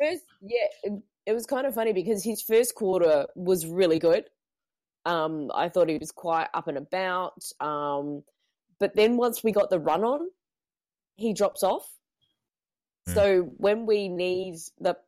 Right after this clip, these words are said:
Speaker 1: that player to be a lot more proactive, et cetera, and, and to get us through the congestion, he's really good at that,
Speaker 2: Hmm.
Speaker 1: but he needs to be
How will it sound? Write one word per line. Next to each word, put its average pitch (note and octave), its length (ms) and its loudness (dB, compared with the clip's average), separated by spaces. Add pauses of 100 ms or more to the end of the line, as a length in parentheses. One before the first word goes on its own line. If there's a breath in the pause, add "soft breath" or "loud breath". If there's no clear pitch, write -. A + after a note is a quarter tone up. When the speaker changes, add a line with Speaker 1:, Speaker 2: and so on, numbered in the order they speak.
Speaker 1:
that E3 240 -4
player F3+ 500 2
to F3+ 120 -8
be D3+ 400 -4
a C#3+ 40 -4
lot F3 180 -2
more F3 120 -2
proactive, E3 1000 -2 (180)
et C#3+ 160 -6
cetera, D#3+ 420 -4
and, C#3+ 400 -6 (160)
and C#3+ 160 -6
to D#3 100 -8
get E3+ 280 2
us - 260 -8
through D#3 520 0 (100)
the D#3 80 -4
congestion, D3 800 -4 (540)
he's A3 260 0
really A#3+ 260 0
good G#3+ 160 4
at F#3+ 120 0
that, G#3+ 300 0 (260)
Speaker 2:
Hmm. F#2 280 -2
Speaker 1:
but F3 120 2
he F3 40 2
needs E3+ 340 0
to E3+ 100 0
be D3+ 400 0